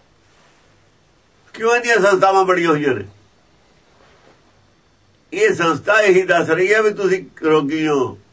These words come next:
ਸੰਸਾਰ ਰੋਗੀ ਨਾਮ ਦਾਰੂ, ਇਹਨੂੰ ਕਹਿੰਦੇ ਨੇ ਬਲੇਮ ਲਾਉਂਦਾ।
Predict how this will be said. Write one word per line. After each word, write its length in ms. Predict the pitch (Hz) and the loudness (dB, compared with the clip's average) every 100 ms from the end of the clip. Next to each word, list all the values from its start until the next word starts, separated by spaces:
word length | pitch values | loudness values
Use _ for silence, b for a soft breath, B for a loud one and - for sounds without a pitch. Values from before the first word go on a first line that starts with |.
| _ _ _ - | _ _ _ -12
ਸੰਸਾਰ 460 | 151 135 160 175 | -10 -4 0 2
ਰੋਗੀ 340 | 180 180 185 220 | 2 0 0 -2
ਨਾਮ 280 | 202 190 185 | 2 2 2
ਦਾਰੂ, 520 | 190 196 196 170 - _ _ _ _ _ _ _ _ _ _ _ _ _ _ _ _ - | 2 4 4 2 0 _ _ _ _ _ _ _ _ _ _ _ _ _ _ _ _ -6
ਇਹਨੂੰ 220 | 233 254 | -2 0
ਕਹਿੰਦੇ 200 | 254 247 | 0 2
ਨੇ 60 | 208 | 2
ਬਲੇਮ 300 | 147 135 131 | 2 2 2
ਲਾਉਂਦਾ। 320 | 143 135 - | 0 0 -6